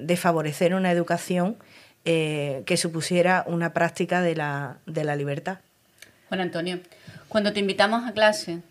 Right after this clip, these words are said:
Speaker 2: y te contamos que ibas a estar delante de, de un grupo de alumnos y alumnas de tercero de trabajo social, educación social, ¿cómo planteaste tu intervención?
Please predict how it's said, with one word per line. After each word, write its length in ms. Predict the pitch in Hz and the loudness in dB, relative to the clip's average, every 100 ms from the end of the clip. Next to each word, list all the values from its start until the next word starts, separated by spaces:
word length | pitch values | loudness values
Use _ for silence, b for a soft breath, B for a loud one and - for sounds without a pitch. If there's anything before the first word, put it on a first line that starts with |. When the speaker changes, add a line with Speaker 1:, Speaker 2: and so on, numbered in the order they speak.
| - | -10
Speaker 2:
y 100 | 180 | -8
te 100 | 170 | -4
contamos 440 | 165 165 196 190 | -2 2 2 0
que 140 | 190 170 | -4 -6
ibas 320 | 165 160 175 | -2 -2 -2
a 60 | 160 | -6
estar 260 | 160 190 | -4 -4
delante 400 | 180 156 160 160 | -4 -6 -4 -6
de, 180 | 156 151 | -6 -6
de 160 | 147 156 | -6 -4
un 140 | 170 | -4
grupo 320 | 185 220 165 | -2 -4 -6
de 160 | 156 143 | -8 -6
alumnos 380 | 156 165 165 175 | -4 -2 -2 -4
y 60 | |
alumnas 580 | 147 156 175 170 139 143 b b b b | -6 -4 -2 -4 -6 -12 b b b b
de 100 | - | -10
tercero 560 | 160 143 - 175 160 156 | -10 -10 -8 -8 -6 -8
de 140 | 147 | -8
trabajo 300 | 147 143 151 | -12 -12 -12
social, 460 | 160 151 147 175 190 | -12 -14 -10 -6 -6
educación 440 | 180 147 147 156 | -8 -10 -10 -12
social, 460 | 156 147 - 160 208 - _ b b b b b _ _ - | -12 -14 -4 -4 -4 -12 _ b b b b b _ _ -6
¿cómo 240 | 202 208 | 0 0
planteaste 440 | 170 160 160 160 175 | 0 -2 -4 -4 -8
tu 80 | |
intervención? 720 | 160 147 147 151 - 147 147 | -10 -10 -10 -12 -12 -12 -12